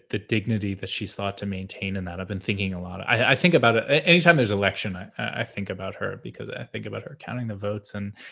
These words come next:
and the importance of the vote, but also, like, maybe not voting for the <laughs> person that her husband wanted her to vote for, and so she had to keep it a secret. And her, like, her walk home from the voting,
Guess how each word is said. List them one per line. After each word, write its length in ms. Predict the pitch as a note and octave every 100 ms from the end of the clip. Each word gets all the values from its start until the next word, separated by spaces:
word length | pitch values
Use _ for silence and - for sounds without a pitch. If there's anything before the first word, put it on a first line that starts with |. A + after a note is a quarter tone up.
| -
and 100 | C#3
the 60 | C3+
importance 480 | B2+ - F#3 E3
of 100 | D3+
the 120 | C3 B2+
vote, 400 | C3+ C#3 C#3+ C#3+
but 120 | A#2
also, 380 | A2 - B2 A2
like, 360 | G#2+ G2+ - _ - - _ _ _
maybe 280 | G3 B2+ C#3+
not 200 | D3 C3+
voting 300 | A#2+ C3 C3+
for 140 | A#2 B2
the 120 | A#2
<laughs> 40 |
person 500 | - - E3 - F3+ C#3+
that 120 | A#2+
her 100 | A2+
husband 320 | G#2+ A#2 B2+
wanted 280 | B2+ A#2 B2 F#2+
her 100 | E3
to 120 | D3+ B2
vote 300 | A2+ B2 -
for, 240 | B2+ B2+
and 140 | B2+
so 120 | A#2+ G#2+
she 160 | -
had 100 | A2+
to 80 | A#2
keep 180 | - B2
it 80 | A2+
a 40 |
secret. 420 | - A#2+ B2 A#2 - - - - - _ _ _ _ _ C#3
And 500 | G2+ F#2+ F2+ E2+ - - - - _ _ _ _ -
her, 180 | - B2
like, 240 | A2 G2
her 200 | - A#2+
walk 420 | A2 G2+ G#2 G2 -
home 440 | G2 G2 F#2+ F#2
from 200 | - F#2+
the 100 | F2+
voting, 520 | F2 F#2+ F#2 F2+ F#2+